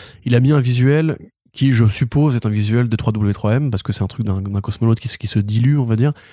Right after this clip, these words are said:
Euh, il y a déjà trois numéros de prêt, et en fait, le débat, c'est est-ce que McFarlane veut en faire un petit, euh, roman graphique court de, ou une mini-série de quatre numéros ? Parce que McFarlane dit vraiment, euh, moi, son style, je suis juste amoureux, quoi. Le mec, il m'envoie des planches, j'ai l'impression de me droguer, quoi. C'est, c'est juste incroyablement beau. Donc, il aurait envie de limite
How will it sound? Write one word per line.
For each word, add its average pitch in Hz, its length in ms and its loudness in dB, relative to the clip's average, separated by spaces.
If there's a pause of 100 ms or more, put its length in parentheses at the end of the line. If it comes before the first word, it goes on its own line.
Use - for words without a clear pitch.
(480)
Euh, 113 180 2
il 113 40 4
y 117 40 4
a - 20 4
déjà 120 100 2
trois 156 160 0
numéros 135 280 4
de 110 60 -2
prêt, 165 360 -2
et 131 60 0
en 110 60 -2
fait, 156 260 -4 (320)
le 120 180 0
débat, 131 300 2
c'est 147 200 -2
est-ce 131 220 -2
que 147 100 -4
McFarlane 131 420 0
veut 113 100 2
en 117 100 2
faire 123 380 0
un 113 80 -2
petit, 131 440 -2
euh, 120 120 2
roman 110 240 0
graphique 110 340 -2
court 127 300 -2
de, 95 440 -4
ou 110 220 -2 (100)
une 120 100 -4
mini-série 117 300 -2
de - 40 -6
quatre - 140 -8
numéros ? 113 300 0 (360)
Parce - 80 -14
que 120 60 0
McFarlane 120 340 2
dit 127 140 2
vraiment, 120 420 2
euh, 104 60 0
moi, 104 180 -4
son 110 160 -8
style, - 200 -6
je - 60 -10
suis 113 100 -4
juste 104 120 -6
amoureux, 113 280 0
quoi. 101 200 -4 (260)
Le 117 100 0
mec, 123 160 2
il 120 40 0
m'envoie 110 200 4
des 107 100 4
planches, 143 240 0
j'ai 123 60 -2
l'impression 107 180 -4
de 113 60 2
me 117 40 2
droguer, 120 300 2
quoi. 113 160 0
C'est, 101 160 -4
c'est 95 200 -4
juste 113 260 -2
incroyablement 110 500 0
beau. 143 160 2 (460)
Donc, 120 140 0
il 135 100 6
aurait 123 100 4
envie 131 180 4
de - 60 -6
limite 156 260 2